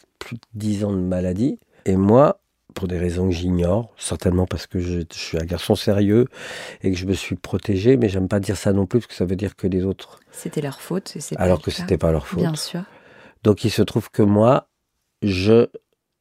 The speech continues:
Speaker 1: ne me fais pas plomber, comme on dit, parce qu'à l'époque, l'expression, c'est se faire plomber. Je me fais pas plomber, donc complexe du survivant, comme un, après un crash aérien, euh,
Speaker 2: Mm.
Speaker 1: et tout ça. Et un jour, sur un coup de tête, euh, je donne ma dème.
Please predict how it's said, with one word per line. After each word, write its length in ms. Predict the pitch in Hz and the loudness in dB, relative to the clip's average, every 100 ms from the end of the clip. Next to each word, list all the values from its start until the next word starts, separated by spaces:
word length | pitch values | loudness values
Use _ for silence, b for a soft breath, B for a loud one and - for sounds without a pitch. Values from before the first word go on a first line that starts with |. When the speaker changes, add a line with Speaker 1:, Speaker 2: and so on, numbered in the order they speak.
| _ _ _ - - | _ _ _ -10 -2
Speaker 1:
ne 120 | 101 | 0
me 100 | 95 | 0
fais 160 | - 92 | -2 -2
pas 140 | 98 | -2
plomber, 400 | - 98 90 78 | 0 2 2 0
comme 240 | 82 78 80 | -2 -4 -2
on 80 | |
dit, 80 | 80 | -4
parce 140 | 80 - | -6 -2
qu'à 80 | |
l'époque, 280 | 90 - 92 | -2 0 -4
l'expression, 520 | 92 - 87 - 98 | -4 -8 -10 -8 -8
c'est 160 | 98 85 | -8 -10
se 140 | - | -8
faire 200 | 87 92 | -6 -6
plomber. 340 | - 95 85 80 B B B B B B | -4 -4 -4 -10 B B B B B B
Je 140 | - | 4
me 60 | 113 | 4
fais 160 | - 117 | 6 4
pas 160 | 120 | 4
plomber, 500 | 101 107 98 98 117 - _ _ _ - | 4 4 6 6 4 2 _ _ _ -6
donc 240 | 92 101 - | 2 2 2
complexe 320 | 104 104 104 | 4 4 4
du 140 | 92 | 2
survivant, 540 | - 101 95 95 92 107 | 0 0 2 4 4 4
comme 180 | 95 90 | 2 2
un, 80 | 85 | 4
après 440 | 90 95 - 101 | 2 2 0 0
un 120 | 92 | 0
crash 380 | 85 - 92 - | 0 -2 -2 2
aérien, 380 | 90 87 87 82 | 2 2 2 0
euh, 220 | 92 90 82 87 - B B B 208 | -2 -4 -6 -10 -16 B B B -6
Speaker 2:
Mm. 100 | 185 | -4
Speaker 1:
et 80 | 101 | -4
tout 140 | - - | -4 0
ça. 240 | 113 143 B B B B B B | 2 2 B B B B B B
Et 120 | 113 | 6
un 120 | 120 | 8
jour, 340 | 117 95 139 170 | 6 6 4 4
sur 200 | - 110 | 2 4
un 60 | 113 | 4
coup 120 | - | -2
de 120 | - | -4
tête, 520 | - 95 - - - _ _ - _ _ _ _ _ _ - | 2 2 0 -18 -18 _ _ -20 _ _ _ _ _ _ -6
euh, 260 | 104 98 98 | -2 -2 -2
je 140 | 90 | 0
donne 240 | 95 107 104 | 4 6 6
ma 140 | 95 | 6
dème. 260 | 82 71 | 4 -2